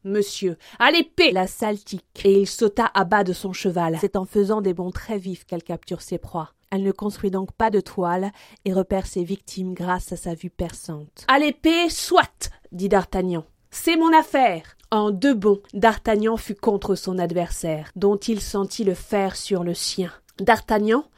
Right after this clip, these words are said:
avec son adresse ordinaire, avait engagé l'épée en tierce. L'épée faciée, sa garde favorite. C'est une araignée orbitelle. Elle tisse une toile de soie en forme de cercle et attend au milieu de ce piège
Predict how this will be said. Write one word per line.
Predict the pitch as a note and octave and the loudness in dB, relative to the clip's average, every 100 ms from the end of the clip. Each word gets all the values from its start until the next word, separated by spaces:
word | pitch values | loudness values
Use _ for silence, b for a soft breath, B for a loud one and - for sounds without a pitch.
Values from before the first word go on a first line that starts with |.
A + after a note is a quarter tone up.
| b b _ | b b _
avec | G3+ G#3 G#3 | 2 2 0
son | - G3 | 0 2
adresse | G3+ F#3+ F#3 - | 4 2 -2 0
ordinaire, | A#3 A3+ G#3 G#3 G3 G3 G#3 B B - | 2 4 2 2 2 2 -2 B B -4
avait | G3 G3 - | -2 -2 -2
engagé | G#3+ G#3+ G#3 A3 | 0 4 4 6
l'épée | G#3+ G3+ A3+ | 4 4 2
en | G3 | 0
tierce. | - - F3 - - | -2 -2 -2 -4 -8
L'épée | G3+ A3+ A3+ A#3 | 2 2 2 -2
faciée, | A3+ - G#3+ - - F3 | -2 -4 -6 -6 -8 -6
sa | E3+ F#3+ | -2 0
garde | F#3+ G3 F3 | 2 2 2
favorite. | F3+ - F#3 F3+ E3 - - - | -4 -2 0 0 -4 -8 -16 -6
C'est | G#3+ G3+ | -4 -2
une | A3+ | 0
araignée | A3+ G#3+ A3 A#3+ | 2 0 0 -2
orbitelle. | - G#3+ G#3 G3+ - E3 D#3+ D#3+ - | -2 -2 -4 -8 -6 -4 -4 -10 -4
Elle | G3 F#3+ | -2 -2
tisse | - B3 C4 - | -4 -6 -4 -6
une | F#3+ | -8
toile | F3+ G#3+ G#3+ | -4 0 0
de | F3+ F3+ | 0 -4
soie | - G#3+ | -4 -4
en | G3+ E3+ | -2 -4
forme | - F#3 F3 | -4 -4 -4
de | F3 | -6
cercle | E3 - F#3 G3+ - A#3+ b b b - | -8 -6 -8 -8 -10 -12 b b b -6
et | G3+ - | -4 -2
attend | A3+ G#3 - F3+ - | -4 -4 -6 -6 -4
au | G3+ | -4
milieu | G3+ G3+ | -2 0
de | F#3+ | 0
ce | F#3 - | -2 -4
piège | F#3 - F#3+ F#3 F#3+ | -8 -6 -2 -2 -2